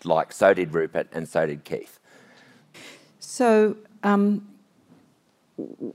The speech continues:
Speaker 2: w-, having sort of been sort of ambivalent about writing about Tanya Plibersek,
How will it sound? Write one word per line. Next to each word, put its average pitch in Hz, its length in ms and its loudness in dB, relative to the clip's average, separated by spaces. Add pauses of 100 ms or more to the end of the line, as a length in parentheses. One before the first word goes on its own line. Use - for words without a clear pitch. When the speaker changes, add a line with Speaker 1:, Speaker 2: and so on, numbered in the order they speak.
Speaker 2:
w-, 165 160 -10 (200)
having 196 360 0
sort 185 140 -6
of 175 60 -2
been 170 300 2 (580)
sort - 180 -12
of 160 60 -10
ambivalent 165 540 2
about 135 280 2
writing 135 320 2
about 147 380 -4
Tanya 156 220 -2
Plibersek, - 680 -6